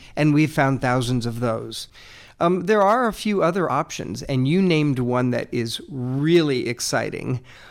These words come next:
What if it was a spacecraft that blocked the light from the star? In particular, a huge spacecraft the size of a planet or even bigger, something so large that it would be some kind of high technology construct.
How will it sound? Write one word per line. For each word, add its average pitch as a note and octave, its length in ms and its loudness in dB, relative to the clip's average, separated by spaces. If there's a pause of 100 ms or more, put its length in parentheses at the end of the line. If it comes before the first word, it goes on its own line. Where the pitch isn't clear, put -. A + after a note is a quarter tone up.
(140)
What D3 240 0
if G3+ 180 -4
it F3 100 0
was B2+ 180 -2
a A#2+ 100 -2
spacecraft - 1120 -4
that - 180 -8
blocked B2 440 -4 (240)
the C3+ 100 -2
light B2 320 0
from A#2 200 -2
the A#2 80 -4
star? A#2 460 -4 (360)
In D#3 160 2
particular, C#3+ 800 0 (100)
a B2+ 80 0
huge G3 640 0
spacecraft B2 800 -4
the C3 80 -4
size C3 380 0
of A#2+ 120 -4
a A#2+ 60 -2
planet C#3+ 460 -2
or B2 100 -2
even A#2+ 280 -4
bigger, A#2+ 460 0 (340)
something F#3+ 440 0
so F3+ 300 2
large D3+ 480 2
that C3+ 140 -2
it A#2 240 -4
would C3 360 -2 (360)
be C3 540 2 (300)
some F#3+ 300 2
kind D#3 300 -2
of A#2 140 -6
high D3+ 380 -4
technology B2 800 -4
construct. - 840 -6